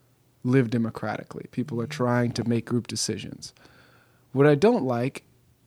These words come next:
is that people don't seem to care about reasoning as much as they should if they wanna make good decisions. <laughs> Even as individuals, if you wanna make good decisions, you should care about reasoning. And you should, you should want to know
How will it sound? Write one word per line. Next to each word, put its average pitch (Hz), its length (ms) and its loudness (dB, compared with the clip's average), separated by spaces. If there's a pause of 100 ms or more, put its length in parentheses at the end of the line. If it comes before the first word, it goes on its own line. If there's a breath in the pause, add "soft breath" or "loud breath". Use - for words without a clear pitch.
(140)
is 139 140 0
that 147 140 2
people 156 260 2
don't 143 160 4
seem 135 240 2
to 120 80 0
care 131 200 0
about 120 300 -4
reasoning 117 540 -2 (260)
as 117 180 -4
much 123 220 2
as 120 380 0 (180)
they 131 120 2
should 185 480 4 (140)
if 127 180 -2
they 127 120 2
wanna 135 340 6
make 135 200 4
good 175 220 10
decisions. - 600 0 (100)
<laughs> 190 60 0
Even 247 220 10
as 208 100 10
individuals, 196 640 10
if 135 120 2
you 139 80 8
wanna 135 160 6
make 131 140 2
good 131 140 2
decisions, 117 460 0
you 127 60 2
should 131 160 -4
care 151 160 2
about 147 200 2
reasoning. 123 400 0 (520 soft breath)
And 143 140 6
you 165 80 8
should, 156 300 4
you 156 160 2
should 151 220 4
want 143 360 4
to 143 120 2
know 131 480 4